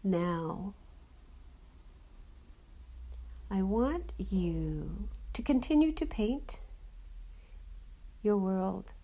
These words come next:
but let's go ahead and bring your attention to your feet. And at your feet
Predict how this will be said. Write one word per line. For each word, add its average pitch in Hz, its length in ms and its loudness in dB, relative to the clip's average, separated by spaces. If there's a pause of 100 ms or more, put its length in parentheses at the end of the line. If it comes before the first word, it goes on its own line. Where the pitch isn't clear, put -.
(380)
but - 200 4
let's 330 440 0
go 277 260 2
ahead 202 580 2 (400)
and 214 180 0
bring 247 220 6
your 254 140 4
attention 226 540 0
to 226 140 0
your 220 140 2
feet. - 520 -4 (1400)
And 240 200 2
at 311 280 -2
your 254 80 2
feet - 580 0